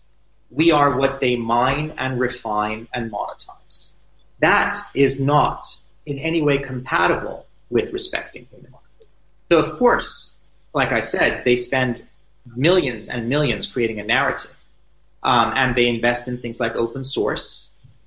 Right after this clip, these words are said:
uh, but open source does not equate to freedom. Uh, open source can be open as in public relations. It can be open as in open for business. Um, if they were truly an open company, of course, they would open source their core products, none of which are open source.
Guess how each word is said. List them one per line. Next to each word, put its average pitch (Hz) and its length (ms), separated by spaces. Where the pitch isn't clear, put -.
uh, 113 400
but 120 120
open 123 200
source 127 340
does 117 160
not 113 360
equate 127 440
to - 100
freedom. 139 580
Uh, 110 260
open 127 260
source 117 360
can 113 140
be 110 280
open 120 520
as 117 140
in 110 180
public 104 320
relations. 139 540
It - 100
can 120 100
be 113 140
open 113 320
as 107 120
in 107 100
open 110 280
for 104 220
business. 147 680
Um, 113 540
if 139 160
they 135 120
were 123 120
truly 151 300
an 123 80
open 120 300
company, 139 420
of - 180
course, 117 300
they 117 180
would 110 320
open 120 240
source 120 380
their 139 180
core 180 240
products, - 480
none 107 120
of 107 160
which 107 240
are 110 220
open - 280
source. - 460